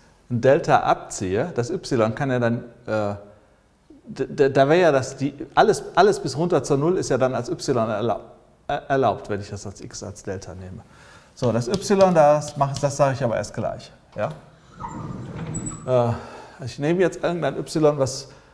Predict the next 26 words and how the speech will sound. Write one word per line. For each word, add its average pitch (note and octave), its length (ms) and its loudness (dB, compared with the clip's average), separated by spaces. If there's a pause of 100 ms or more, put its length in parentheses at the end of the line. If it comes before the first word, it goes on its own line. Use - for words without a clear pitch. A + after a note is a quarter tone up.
(200)
links E3+ 420 2
von D#3+ 200 2
dem C#3 260 0
x E3+ 280 -4
liegt, A#3+ 400 -2 (120)
dann D3 120 -4
ist C3 100 -10
der C#3+ 80 -6
Funktionswert D3 560 -2
dort B2 160 2
ja A2 80 2
größer F3 600 2 (280)
und C#3 140 -2
muss D3+ 120 -4
ausrechnen, C#3 540 -2
was C3+ 220 4
ich D3+ 100 -8
da A#2+ 160 2
nehmen C#3+ 380 0
muss, - 420 0 (100)
äh, B2 120 0
damit B2 300 0
der A#2 80 -2
Funktionswert A#2 600 -4
gr-, G#2+ 460 0
äh, F#2+ 60 0